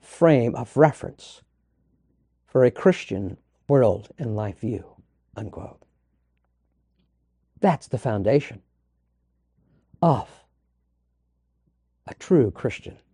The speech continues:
education, one that is required to be given to our children. Proverbs fourteen thirty-four says, "Righteousness exalts a nation,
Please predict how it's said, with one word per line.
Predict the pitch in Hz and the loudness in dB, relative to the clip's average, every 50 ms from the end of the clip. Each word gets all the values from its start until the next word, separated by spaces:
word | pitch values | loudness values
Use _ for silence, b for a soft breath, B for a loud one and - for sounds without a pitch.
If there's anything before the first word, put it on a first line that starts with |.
| _ _ _ _ _ | _ _ _ _ _
education, | - 123 110 117 110 - 131 110 98 - - 123 - _ _ _ _ _ _ _ _ _ _ _ _ _ _ _ - | -8 -8 -6 -8 -6 -6 -6 -6 -6 -10 -14 -20 -20 _ _ _ _ _ _ _ _ _ _ _ _ _ _ _ 6
one | 131 165 180 160 127 110 101 98 - _ _ _ _ _ _ _ _ _ _ _ _ _ _ _ _ _ _ _ _ _ | 10 10 12 12 10 6 0 -6 -10 _ _ _ _ _ _ _ _ _ _ _ _ _ _ _ _ _ _ _ _ _
that | - 135 | -2 -2
is | 120 127 131 | -2 0 2
required | 156 143 - - - 185 190 185 123 92 101 - | 0 0 0 -2 0 0 2 2 0 -2 -6 -6
to | - | -4
be | 123 120 | -4 -2
given | 120 127 143 110 - 101 | 0 0 -2 -2 -4 -8
to | - 107 - | -8 -8 -8
our | - - | -8 -8
children. | - - 104 104 107 104 - _ _ _ _ _ _ _ _ _ _ _ _ _ _ _ _ _ _ _ _ _ | -10 -10 -12 -12 -14 -18 -20 _ _ _ _ _ _ _ _ _ _ _ _ _ _ _ _ _ _ _ _ _
Proverbs | - 208 208 214 180 196 208 190 175 - - - | 8 10 10 12 12 12 12 10 10 4 -4 -10
fourteen | - - 185 180 170 - 175 170 160 | 0 4 4 4 4 4 4 4 8
thirty-four | - 175 160 156 160 160 - 156 | 8 8 8 8 6 6 4 2
says, | 156 - - 156 135 - | 2 4 2 0 2 6
"Righteousness | 147 165 185 202 202 185 - 180 - - 175 - - | 10 12 12 12 12 10 4 -4 -4 -2 -2 0 2
exalts | 180 135 - 170 170 190 190 - | 0 4 6 8 8 8 6 6
a | 196 | 6
nation, | 190 202 226 226 - - 156 143 139 | 6 8 6 6 4 -2 -8 -8 -8